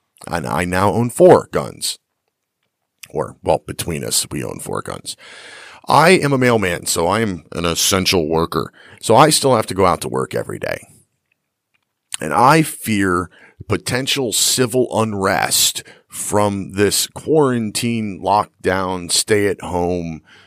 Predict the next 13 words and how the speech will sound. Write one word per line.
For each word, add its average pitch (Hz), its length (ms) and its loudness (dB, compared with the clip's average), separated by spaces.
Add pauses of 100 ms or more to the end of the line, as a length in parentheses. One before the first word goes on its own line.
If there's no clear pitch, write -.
shelter-in-place 95 1000 0
stuff - 800 0 (520)
far 120 1120 8
more 85 340 0
than 80 160 -2
I 78 240 -2
fear, 82 580 -4 (840)
uh, - 240 -4
covid 78 560 -4
nineteen, 69 680 -8
Wuhan 71 560 -4
flu 82 320 -8
coronavirus. 65 1080 -6